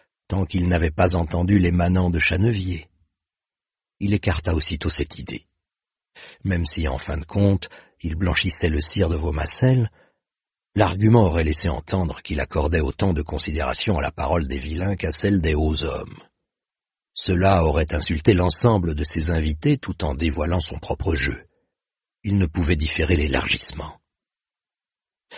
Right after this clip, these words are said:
Il le pouvait d'autant moins que le chevalier de Vaumassel s'était spontanément livré. Mais s'il agissait dans le respect du code courtois,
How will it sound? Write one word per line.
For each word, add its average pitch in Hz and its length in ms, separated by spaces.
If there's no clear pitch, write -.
Il 107 120
le 92 80
pouvait 92 260
d'autant 80 320
moins 101 280
que 78 140
le 76 120
chevalier 80 540
de 76 80
Vaumassel 76 580
s'était - 320
spontanément 78 800
livré. 76 520
Mais 87 280
s'il 98 320
agissait 95 520
dans 78 140
le 80 100
respect 85 480
du 69 120
code - 260
courtois, - 600